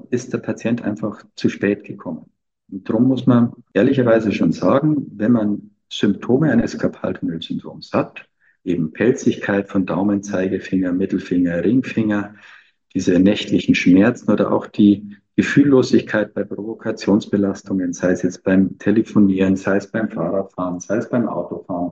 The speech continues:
die sich unter Ausschütteln bessern im Übrigen, weil das ist so diese Schlüsselfrage, immer bessert sich's unter Ausschütteln? Ja. Dann ist es ein Karpaltunnelsyndrom? Nein. Dann kann's von der Wirbelsäule herkommen.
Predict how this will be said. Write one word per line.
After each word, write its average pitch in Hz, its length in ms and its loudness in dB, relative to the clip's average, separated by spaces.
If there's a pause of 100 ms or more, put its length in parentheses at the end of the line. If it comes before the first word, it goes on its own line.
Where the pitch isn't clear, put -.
(500)
die 175 100 0
sich 170 200 -2
unter 135 300 -2
Ausschütteln 117 540 -2
bessern 107 520 -2
im 117 120 -2
Übrigen, 131 480 -6
weil 104 140 -8
das 113 140 -12
ist 117 160 -10
so 113 100 -6
diese 104 340 -12 (300)
Schlüsselfrage, - 760 -4
immer 123 200 -2
bessert 123 380 -4
sich's 117 220 -4
unter 104 300 -2
Ausschütteln? 151 640 -4
Ja. 156 640 -10 (280)
Dann 107 100 -2
ist 101 120 -4
es - 60 0
ein 95 100 4
Karpaltunnelsyndrom? 139 1160 -4 (100)
Nein. 104 760 -4 (400)
Dann 107 340 -6
kann's 127 320 -6
von 131 140 -2
der 120 140 -2
Wirbelsäule 127 500 -4
herkommen. 92 720 -16